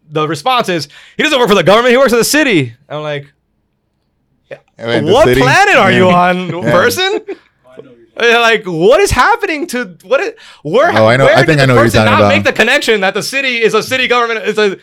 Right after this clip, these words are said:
Speaker 1: like, if you work for the city, you work for the government. Like, I don't understand that. Yeah, exactly.
Speaker 2: Yeah.
Speaker 1: I, like, I, I, I read that. I was like, "Oh boy, like, how do you,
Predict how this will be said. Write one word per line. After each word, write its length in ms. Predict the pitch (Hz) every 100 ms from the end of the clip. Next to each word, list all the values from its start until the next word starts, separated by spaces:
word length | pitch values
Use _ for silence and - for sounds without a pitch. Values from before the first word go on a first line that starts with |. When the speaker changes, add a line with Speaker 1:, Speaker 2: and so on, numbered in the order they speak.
| _ -
Speaker 1:
like, 120 | 208
if 80 | 196
you 100 | 277
work 140 | 302
for 40 | 269
the 60 | 262
city, 180 | 311
you 60 | 247
work 100 | 247
for 60 | 233
the 80 |
government. 380 | 226 277 208 165
Like, 160 | 160 180
I 60 |
don't 80 | 226
understand 400 | 226 220 247 202
that. 240 | 143 131 127 165 _ _ - _ _ _ _ -
Yeah, 240 | 220 254 214
exactly. 520 | 151 254 277 175 151
Speaker 2:
Yeah. 180 | 92 160
Speaker 1:
I, 20 |
like, 300 | 180 175 143 _ _ 160
I, 480 | 208 - 143 175 151
I, 100 | 139
I 20 | 151
read 180 | 180
that. 100 | 208
I 40 | 185
was 100 | 170
like, 160 | 143 156
"Oh 340 | 196 190 175
boy, 520 | 127 110 190 202 190
like, 160 | 147 131
how 160 | 156 196
do 60 |
you, 300 | 214 185 170